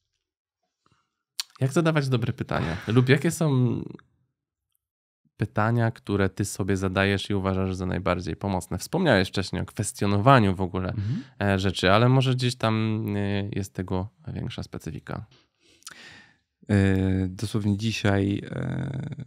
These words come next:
Speaker 2: rano przed warsztatami trafiłem na taki filmik z Elonem Muskiem, mm, krótki, w którym ktoś pyta go,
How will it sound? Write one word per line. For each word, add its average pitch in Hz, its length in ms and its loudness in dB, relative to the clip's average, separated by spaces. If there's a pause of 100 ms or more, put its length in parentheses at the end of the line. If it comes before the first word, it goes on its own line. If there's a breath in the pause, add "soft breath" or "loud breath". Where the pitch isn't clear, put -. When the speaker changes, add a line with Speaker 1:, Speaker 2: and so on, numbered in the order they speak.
Speaker 2:
rano 101 600 0 (380 soft breath)
przed 104 200 -2
warsztatami 101 580 0
trafiłem 104 280 -4
na 98 40 -4
taki - 220 -8
filmik 101 520 0
z 95 80 -2
Elonem 98 380 2
Muskiem, 101 540 2 (220)
mm, 95 200 2
krótki, 101 520 0
w 127 40 -16
którym 101 240 2
ktoś 101 220 -4
pyta - 320 -2
go, 98 300 2